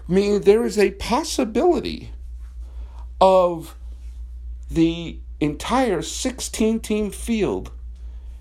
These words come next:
be filled with teams that make me say, "I'm fine with that." Wouldn't that be glorious? What I'm saying is,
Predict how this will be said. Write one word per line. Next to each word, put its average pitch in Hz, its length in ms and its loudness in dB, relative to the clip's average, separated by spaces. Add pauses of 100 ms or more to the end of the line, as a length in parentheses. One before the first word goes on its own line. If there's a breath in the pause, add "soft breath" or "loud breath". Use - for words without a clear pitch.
(100)
be 170 160 2
filled 233 280 2
with 170 200 0
teams 196 420 0
that 160 140 -2
make 180 320 -2
me 208 100 -2
say, 151 460 -4 (320)
"I'm - 120 -2
fine - 360 -4
with 175 100 -4
that." 82 260 -8 (1200 soft breath)
Wouldn't 90 220 -4
that 110 180 -2
be 120 80 -4
glorious? 127 680 -4 (1040 soft breath)
What 113 180 2
I'm 139 160 -2
saying 170 440 0
is, 87 520 -2